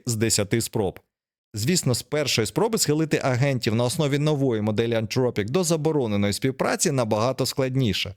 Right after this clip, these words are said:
Але, знову ж таки, можливо. Про це потрібно пам'ятати.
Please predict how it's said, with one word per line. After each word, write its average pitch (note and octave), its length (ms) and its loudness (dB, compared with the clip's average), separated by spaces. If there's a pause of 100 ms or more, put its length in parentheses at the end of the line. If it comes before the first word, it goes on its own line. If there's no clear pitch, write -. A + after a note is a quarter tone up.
(380)
Але, C#3 520 0
знову C#3 380 2
ж F#3 100 -4
таки, G3 340 -2
можливо. B2+ 600 2 (180)
Про A#3 160 -2
це C3 200 0
потрібно A2 440 0
пам'ятати. G2+ 500 -2